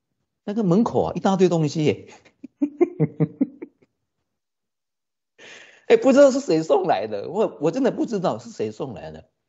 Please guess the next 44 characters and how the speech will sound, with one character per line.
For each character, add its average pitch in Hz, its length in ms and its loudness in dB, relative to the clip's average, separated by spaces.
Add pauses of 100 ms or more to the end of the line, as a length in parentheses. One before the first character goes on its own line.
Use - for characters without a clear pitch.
一 226 100 0
大 196 200 2
堆 156 120 2
东 147 220 -2
西。 147 320 -10 (240)
所 190 120 6
以 - 20 10
我 175 140 6
现 208 160 -4
在 208 80 2
的 147 100 -2
房 113 240 -2
间 151 220 -4
全 139 300 0
部 180 100 2
都 190 100 0
是 185 80 0
食 180 220 -8
物。 - 320 -10 (2750)
<laughs> - 480 -12 (1200)
我 185 140 4
不 214 100 6
知 247 80 2
道 262 120 4
谁 139 200 -4
送 214 340 -2
来 - 200 -12
的， - 240 -20 (720)
我 175 100 -8
很 233 180 0
想 165 140 0
告 202 160 2
诉 180 140 -2
他 185 160 -6
们， 135 260 -8 (220)
你 139 160 -4
千 220 260 0
万 208 160 2
不 160 100 0
要 175 120 4
再 175 140 -2
送 170 320 -8
来 107 100 -6
了。 - 260 -14